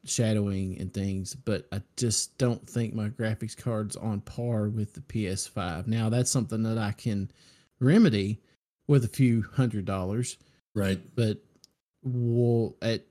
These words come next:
Speaker 1: you know, I'm, I'm the guy, I'm not really that into it to where I need top of the line everything.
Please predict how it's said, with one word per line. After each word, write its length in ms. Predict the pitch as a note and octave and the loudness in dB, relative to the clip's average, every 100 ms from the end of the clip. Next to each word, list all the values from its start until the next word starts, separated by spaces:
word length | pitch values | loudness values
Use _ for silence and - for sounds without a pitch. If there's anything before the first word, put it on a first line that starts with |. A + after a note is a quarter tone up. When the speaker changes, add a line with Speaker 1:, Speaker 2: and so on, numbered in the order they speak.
| _ - | _ 0
Speaker 1:
you 120 | A#2+ | 2
know, 120 | A2+ | 4
I'm, 320 | A2+ D3+ D3 | 4 4 4
I'm 240 | A2+ D3 D3+ | 4 6 6
the 80 | C3 | 6
guy, 400 | A#2+ A2+ G#2+ G#2+ | 4 2 2 2
I'm 120 | B2+ | 4
not 180 | C#3+ C3 | 4 4
really 440 | C3 B2+ A#2 A2 - _ _ | 2 2 2 0 -6 _ _
that 240 | B2+ A#2 B2 | -2 -2 0
into 340 | A#2+ A#2+ C#3+ C3+ | -2 2 4 2
it 140 | - | 2
to 140 | A2+ | -2
where 220 | A2+ B2 A2 | -2 0 0
I 120 | G#2 | 0
need 400 | A2 A#2 A2 G2 - | 2 2 0 -4 -10
top 260 | - A#2+ A2+ | -4 -2 -2
of 40 | |
the 80 | C3+ | -2
line 500 | A2+ A#2 A2+ A2 G#2 | -2 0 0 -2 -2
everything. 600 | A#2+ A#2+ C3 C#3+ C#3+ C#3+ | -2 0 0 2 2 2